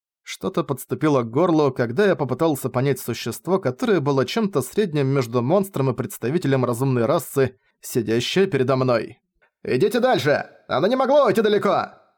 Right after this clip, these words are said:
Голоса людей. Грубые злые крики раздавались в коридоре перед нами. Девушка Вуив раздражала от ужаса,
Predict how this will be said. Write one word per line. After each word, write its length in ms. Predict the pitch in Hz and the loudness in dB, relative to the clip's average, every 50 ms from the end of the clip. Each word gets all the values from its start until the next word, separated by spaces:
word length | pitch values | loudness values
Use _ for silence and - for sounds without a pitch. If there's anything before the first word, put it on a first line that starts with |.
| _ _ _ _ - | _ _ _ _ -12
Голоса 500 | - 117 127 123 127 123 120 - - 135 | -4 -2 0 2 2 0 0 0 0 0
людей. 520 | 131 131 127 123 131 127 104 - - - _ _ _ _ _ | 2 2 2 2 0 0 -2 -4 -10 -18 _ _ _ _ _
Грубые 560 | - 127 110 117 113 147 170 160 160 156 147 | -10 -6 -4 0 0 0 2 2 2 2 2
злые 320 | 135 120 120 139 151 143 139 | 2 2 0 0 2 2 0
крики 260 | 131 127 160 165 - | 0 0 -2 0 0
раздавались 560 | 147 131 120 110 110 120 127 143 139 127 127 | 0 0 -2 -2 -2 0 0 2 2 0 -2
в 40 | - | -2
коридоре 460 | - 131 117 117 98 113 123 151 208 | -4 -4 -2 -2 0 0 0 0 2
перед 320 | 208 175 139 127 127 117 117 | 2 2 2 2 0 0 0
нами. 360 | 135 139 123 117 98 - - - _ _ _ _ _ _ _ _ _ _ - | 0 0 0 0 -4 -8 -12 -18 _ _ _ _ _ _ _ _ _ _ -14
Девушка 520 | - 131 120 151 160 160 156 - - 143 | -4 -2 0 0 2 0 0 0 0 0
Вуив 280 | 123 120 127 143 151 139 | 2 2 2 2 2 2
раздражала 600 | 135 131 120 110 113 123 120 117 117 131 123 120 | 2 0 0 -2 -2 -2 -2 0 0 0 2 0
от 120 | 113 104 - | 0 0 0
ужаса, 520 | 180 175 151 139 - - 135 127 120 120 | 0 0 0 -2 0 0 2 2 2 0